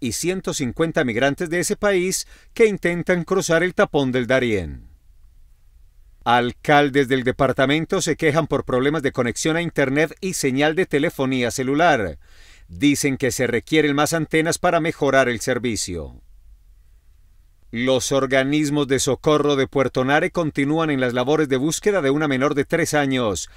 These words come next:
que desapareció en las aguas del río Nare.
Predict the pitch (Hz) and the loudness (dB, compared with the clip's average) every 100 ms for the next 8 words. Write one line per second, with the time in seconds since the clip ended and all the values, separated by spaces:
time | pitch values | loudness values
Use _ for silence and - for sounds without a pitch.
0 | - - - 127 139 185 151 135 160 147 | -20 -12 -2 0 2 0 -2 0 2 2
1 | - 160 190 170 165 165 196 190 180 139 | 0 -2 0 0 0 2 0 2 0 0
2 | 147 143 131 107 95 78 65 | 0 0 0 -2 -2 -8 -12